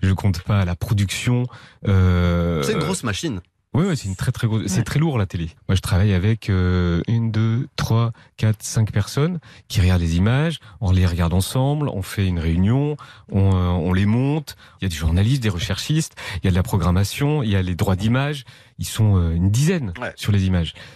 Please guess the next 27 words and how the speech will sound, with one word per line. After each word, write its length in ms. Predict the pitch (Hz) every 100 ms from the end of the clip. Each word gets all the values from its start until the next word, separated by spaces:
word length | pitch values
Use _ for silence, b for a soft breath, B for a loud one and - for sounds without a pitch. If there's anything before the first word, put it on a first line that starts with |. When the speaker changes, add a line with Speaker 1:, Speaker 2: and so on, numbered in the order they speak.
| B
Speaker 1:
C'est, 200 | - 92
c'est, 240 | 139 202 -
c'est 180 | - 92
très, 200 | - 120
très 180 | 160
lourd, 260 | 151 175 -
quoi. 180 | 104 92
Chaque, 500 | - - 131 113 - 90
chaque 420 | - - 107 -
équipe 460 | 117 - - 165 -
est 80 | 110
très 160 | -
lourde. 260 | 139 110 82 - - B -
Speaker 2:
Fin 160 | - 185
d'enregistrement 680 | 175 170 160 - 147 151
vers, 240 | 139 131 113
euh, 220 | 110 107
vingt 240 | 107 135
et 40 | 143
une 100 | 147
heures. 120 | 185
Vous 180 | - 135
êtes 80 | 160
toujours 240 | - 175
en 80 | 160
léger 240 | 147 139 147
décalé ? 360 | 139 147 160